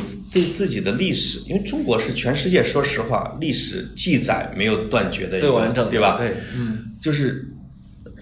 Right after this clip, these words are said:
Speaker 1: 唐僧去了，唐三藏去了印度，去了什么烂陀寺啊，然后在印度的各个佛教古迹里边儿去周游、讲学、辩论。印度人自己都不知道，印度人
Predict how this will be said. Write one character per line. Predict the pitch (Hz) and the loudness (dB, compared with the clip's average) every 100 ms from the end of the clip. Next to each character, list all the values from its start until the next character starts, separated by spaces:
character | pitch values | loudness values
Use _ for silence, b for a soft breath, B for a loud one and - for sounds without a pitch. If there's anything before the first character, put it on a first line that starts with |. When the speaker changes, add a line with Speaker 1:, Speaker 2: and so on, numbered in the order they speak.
| B - | B -14
Speaker 1:
唐 | - 139 185 | -2 2 4
僧 | 185 196 190 | 6 6 6
去 | 190 - - 175 | 4 2 4 6
了， | 120 107 92 - - | 6 6 6 2 0
唐 | 147 | 2
三 | 185 202 | 4 6
藏 | 165 | 4
去 | - - | 2 0
了 | 151 120 110 | 4 6 6
印 | 170 135 | 4 4
度， | 113 101 | 4 2
去 | 95 135 | 0 0
了 | |
什 | 127 | 0
么 | 135 | 2
烂 | 151 156 117 | 6 6 6
陀 | - 113 139 | 2 4 4
寺 | 139 147 | 4 6
啊， | 123 110 | 6 8
然 | 110 | 6
后 | 135 | 6
在 | 131 151 | 6 4
印 | 139 170 131 | 4 2 2
度 | 135 | 4
的 | 120 110 - 107 - - | 6 6 4 -2 -10 0
各 | 190 131 | 4 6
个 | 127 | 6
佛 | 117 120 123 | 4 4 6
教 | 135 - | 6 4
古 | 104 | 0
迹 | 95 120 | -2 0
里 | 110 | 0
边 | 101 | 2
儿 | 104 - - | -2 -4 -8
去 | - 123 - | -6 -6 0
周 | 143 147 | 4 6
游、 | 131 117 123 | 8 6 4
讲 | 123 107 95 | 4 2 0
学、 | - 101 101 110 110 | -2 -2 2 2 2
辩 | 131 113 | 2 4
论。 | 127 104 82 - B B B B B B B B - - - | 4 4 0 -8 B B B B B B B B -20 -20 -4
印 | 196 220 | 4 6
度 | 156 | 8
人 | 127 131 | 6 4
自 | - | 0
己 | 98 | -2
都 | 120 | -2
不 | 143 | -2
知 | 180 | 2
道， | 208 139 - - - - - | 4 2 -2 -10 -16 -18 -2
印 | 208 202 | 4 6
度 | 160 | 8
人 | 156 147 147 | 8 8 6